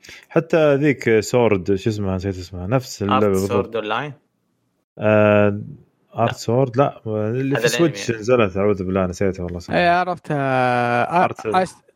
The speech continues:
Speaker 3: أسترال
Speaker 2: أوه.
Speaker 3: تشين.
Speaker 1: أسترال تشين، يس. آه، نفس، نفس النظام بالضبط، يعني، أصلًا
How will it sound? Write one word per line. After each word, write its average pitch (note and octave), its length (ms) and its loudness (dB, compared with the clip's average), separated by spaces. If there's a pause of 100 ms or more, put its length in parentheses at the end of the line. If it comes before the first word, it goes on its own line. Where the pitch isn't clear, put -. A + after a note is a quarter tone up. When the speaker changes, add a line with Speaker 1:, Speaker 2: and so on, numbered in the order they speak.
(120)
Speaker 3:
أسترال F3 340 -4
Speaker 2:
أوه. C3+ 80 -2
Speaker 3:
تشين. C3+ 300 -2 (380)
Speaker 1:
أسترال C3+ 320 0
تشين، A2+ 320 0
يس. - 400 -6 (160)
آه، G2+ 140 -2
نفس، A#2+ 320 -4
نفس C#3+ 280 0
النظام G#2+ 440 0
بالضبط، F#2+ 360 -4
يعني، F2+ 220 -6
أصلًا F#2 360 -10